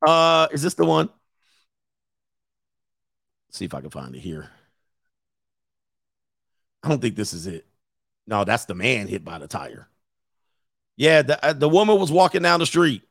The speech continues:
She walking down the street. A big-ass tire goes right past her. It goes like this. I mean, shit, this, this tire could have killed her.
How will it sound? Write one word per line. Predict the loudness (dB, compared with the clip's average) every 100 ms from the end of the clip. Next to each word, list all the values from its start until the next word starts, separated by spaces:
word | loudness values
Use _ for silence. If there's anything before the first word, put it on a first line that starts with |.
| -8
She | -2 2
walking | 4 4
down | 2 0
the |
street. | 0 0 0
A | 0
big-ass | 0 2 4 4 2 0
tire | 2 2 2 0 -2 _ _ _ _ _ _ _
goes | 2 2 2
right | -4 -4 2 2 2
past | 0 0 0 -2
her. | -10 -16 _ _ _ _ _ _
It | 0 4
goes | 4 2
like | 0 0
this. | 2 0 0
I | -4
mean, | -4
shit, | -2 0 0
this, | -2
this | -4 0 0
tire | 2 4 4
could | 2
have | 0
killed | 0 0 -2
her. | -8